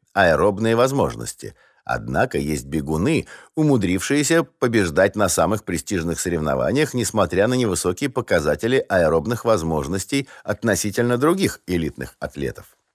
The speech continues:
Достичь этого им удалось благодаря высочайшей экономичности бега. Иными словами, они компенсировали свою неспособность использовать кислород так же интенсивно, как и их соперники, научившись бежать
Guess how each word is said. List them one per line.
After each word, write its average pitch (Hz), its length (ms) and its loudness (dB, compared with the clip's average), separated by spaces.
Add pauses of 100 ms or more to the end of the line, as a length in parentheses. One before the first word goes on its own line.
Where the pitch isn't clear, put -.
(680)
Достичь 107 580 0
этого 80 320 0
им 98 240 -2
удалось 90 400 2
благодаря 92 540 2
высочайшей 123 640 -2
экономичности 113 880 -2
бега. 123 400 0 (540)
Иными 117 260 2
словами, 85 540 0
они 98 240 0
компенсировали 107 880 0
свою 95 440 2 (200)
неспособность 113 1120 0
использовать 90 720 0
кислород 110 560 2
так 101 200 4
же 82 160 -2
интенсивно, 82 600 -4
как - 200 -4
и 87 100 -2
их 78 100 -6
соперники, 110 720 -2 (340)
научившись 117 640 0
бежать 87 520 2